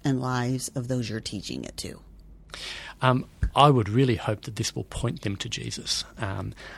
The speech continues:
Speaker 2: uh, it'd be a shame if all they came away with was a greater knowledge of the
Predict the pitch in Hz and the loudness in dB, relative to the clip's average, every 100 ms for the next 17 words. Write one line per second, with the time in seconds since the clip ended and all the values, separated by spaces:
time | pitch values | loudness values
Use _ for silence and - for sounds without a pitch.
0 | - 107 104 120 120 107 117 110 101 - | -6 -2 -2 -2 -2 -2 2 2 4 4
1 | 131 135 120 107 - - 139 143 120 113 | 4 4 4 2 -2 4 6 6 6 2
2 | 110 110 - - 113 104 101 101 98 98 | 2 0 -2 -4 -2 0 2 0 0 -4
3 | 90 107 95 101 113 113 101 101 98 104 | -4 -4 -4 -2 0 2 2 0 0 -2
4 | 95 127 95 92 | -4 -6 -6 -6